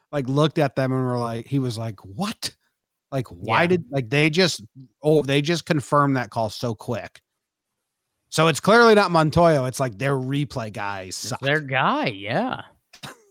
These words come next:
Speaker 1: <laughs> Like, what a
Speaker 2: Like,
Speaker 1: bad job.
Speaker 2: some, someone's genuinely getting yelled at for that currently. Probably
Speaker 1: Yeah.
Speaker 2: tomorrow morning, if we're being honest.
Speaker 1: Yeah, they're gonna celebrate tonight 'cause they clinched.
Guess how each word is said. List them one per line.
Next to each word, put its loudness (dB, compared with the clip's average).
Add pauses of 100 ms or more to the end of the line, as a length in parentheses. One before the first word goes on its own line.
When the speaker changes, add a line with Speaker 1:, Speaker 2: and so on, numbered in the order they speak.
(180)
Speaker 1:
<laughs> -2 (420)
Like, -8
what -8
a -8
Speaker 2:
Like, -4
Speaker 1:
bad -12
job. -16
Speaker 2:
some, -4
someone's -2
genuinely -2
getting -8
yelled -10
at -10
for -18
that -8 (220)
currently. -10 (440)
Probably 2
Speaker 1:
Yeah. -6
Speaker 2:
tomorrow -6
morning, -20
if -20
we're -14
being -18 (100)
honest. -20 (240)
Speaker 1:
Yeah, 0
they're 4
gonna 2
celebrate -6
tonight -16
'cause -20
they -14
clinched. -20